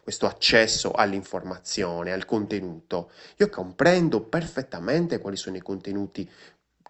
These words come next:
che interessano di più e quelli che interessano di meno. L'ho capito perfettamente. Spetta a me decidere se voglio ricalcare questo volere oppure semplicemente fare come cazzo mi pare.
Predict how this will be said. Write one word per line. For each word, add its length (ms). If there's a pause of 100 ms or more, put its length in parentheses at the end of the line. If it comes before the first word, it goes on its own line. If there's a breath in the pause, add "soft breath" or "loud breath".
(100)
che 80
interessano 460
di 120
più 280
e 100
quelli 260
che 120
interessano 480
di 120
meno. 600
L'ho 100
capito 320
perfettamente. 920 (680 loud breath)
Spetta 520
a 60
me 340
decidere 500
se 180
voglio 640 (220 loud breath)
ricalcare 1080 (240 loud breath)
questo 760
volere 760 (240 loud breath)
oppure 380
semplicemente 640
fare 240
come 260
cazzo 360
mi 100
pare. 440